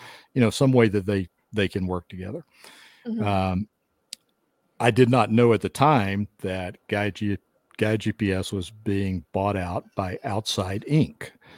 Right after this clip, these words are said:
Speaker 2: Mm-hmm.
Speaker 1: uh, which is now then a, a very large company that owns a lot of adventure and outdoor, uh, recreation related companies.
Speaker 2: Right.
Speaker 1: And Gaia had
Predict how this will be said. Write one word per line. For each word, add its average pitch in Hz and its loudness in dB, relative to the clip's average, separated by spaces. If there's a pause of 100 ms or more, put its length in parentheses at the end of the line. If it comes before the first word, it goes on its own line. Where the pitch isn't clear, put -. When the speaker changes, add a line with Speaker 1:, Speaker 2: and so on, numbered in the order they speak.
(220)
Speaker 2:
Mm-hmm. 202 -8
Speaker 1:
uh, 98 0
which 98 -4
is 101 -2
now 104 2
then 98 0
a, 92 -4
a 117 -4
very 98 -2
large 92 -2
company 92 -2
that 90 -4 (180)
owns 92 -4
a 92 -4
lot 92 0
of 92 -2 (540)
adventure 95 0
and 87 -4
outdoor, 90 -2 (220)
uh, 87 -4
recreation 92 -4
related 87 -4 (400)
companies. - -4 (500)
Speaker 2:
Right. 180 -8 (100)
Speaker 1:
And 98 2 (600)
Gaia 117 6 (180)
had 110 -2